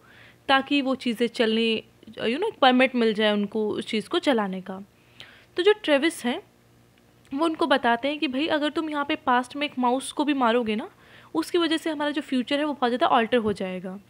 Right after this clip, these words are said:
क्योंकि जो छोटी सी चीज़ है ना वो छोटा छोटा ऐड होके एक बहुत बड़ा चीज़ बन जाएगा। क्योंकि if a mouse is dead, तो हम ये अज्यूम कर सकते हैं कि अगर वो कुछ टाइम जीता तो उससे क्या होता, एक फैमिली बन जाता माउस का।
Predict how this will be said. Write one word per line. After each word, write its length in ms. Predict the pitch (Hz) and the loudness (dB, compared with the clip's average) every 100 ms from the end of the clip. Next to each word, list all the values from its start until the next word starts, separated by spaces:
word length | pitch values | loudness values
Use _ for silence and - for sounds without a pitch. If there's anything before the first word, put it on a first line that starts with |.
| _ - - - | _ -20 -20 -6
क्योंकि 220 | 359 403 | -2 0
जो 160 | 403 427 | 4 4
छोटी 400 | - 294 294 370 | 4 -2 2 2
सी 120 | 370 | 2
चीज़ 360 | 349 285 285 240 | 2 2 2 0
है 80 | |
ना 180 | 214 277 | -2 -2
वो 220 | 330 294 | -4 -6
छोटा 360 | 330 - 294 311 | -6 -2 0 0
छोटा 260 | 311 320 320 | 0 -2 0
ऐड 240 | 269 269 | 2 0
होके 240 | 247 226 | 0 -2
एक 120 | 294 233 | -2 0
बहुत 320 | 226 311 277 | 0 0 0
बड़ा 260 | 247 240 | 2 2
चीज़ 260 | 233 240 202 | 2 0 0
बन 140 | 208 190 | -4 -2
जाएगा। 380 | 208 190 202 381 _ - - - - - | -2 -2 -4 -8 _ -20 -20 -20 -20 0
क्योंकि 240 | 381 415 | 4 4
if 60 | 427 | 4
a 120 | 480 | 4
mouse 320 | 302 240 269 339 | 4 4 2 0
is 180 | 277 214 | 0 2
dead, 220 | 220 339 - _ _ - - _ - | 0 0 -8 _ _ -20 -20 _ 0
तो 360 | 349 359 359 - - | 4 4 2 -4 -6
हम 200 | 285 311 | -4 -2
ये 140 | 302 320 | 0 2
अज्यूम 260 | 277 320 | 2 0
कर 120 | 302 285 | -2 -2
सकते 280 | 269 269 | -4 -4
हैं 80 | 320 | -6
कि 80 | 311 | 0
अगर 260 | 311 311 339 | 0 2 2
वो 140 | 370 | 0
कुछ 340 | - 302 - - | 0 -2 -4 0
टाइम 240 | 277 269 269 | 2 4 2
जीता 500 | 214 214 226 - 320 - - | 0 0 0 -2 -4 -8 -4
तो 60 | 285 | -4
उससे 200 | 277 277 | -2 0
क्या 160 | 294 | 0
होता, 300 | 254 233 311 | 0 0 0
एक 160 | 330 - | 0 -2
फैमिली 440 | - 277 285 311 | 2 4 4 2
बन 160 | 285 226 | 2 0
जाता 300 | 202 190 202 | 0 -2 -4
माउस 300 | 190 185 - | -4 -8 -10
का। 200 | 202 | -14